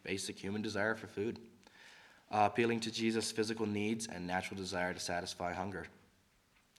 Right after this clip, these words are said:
When that doesn't work, the devil moves on to the human desire for security and recognition. He takes Jesus to the pinnacle of the temple and suggests that he should jump as the angels would save him,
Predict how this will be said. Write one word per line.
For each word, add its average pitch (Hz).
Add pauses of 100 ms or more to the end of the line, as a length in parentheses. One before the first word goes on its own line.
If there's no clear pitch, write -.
When 92
that 117
doesn't 85
work, 107
the 101
devil 85
moves 90
on 107 (280)
to 92
the 90
human 98
desire 95
for 92
security 95
and 85
recognition. 95 (1400)
He -
takes 156
Jesus 131
to 120
the 101
pinnacle 120
of 113
the 110
temple 110 (200)
and 104
suggests 92
that 98
he 92
should 82
jump 120
as 85
the 67
angels 92
would 87
save 110
him, 80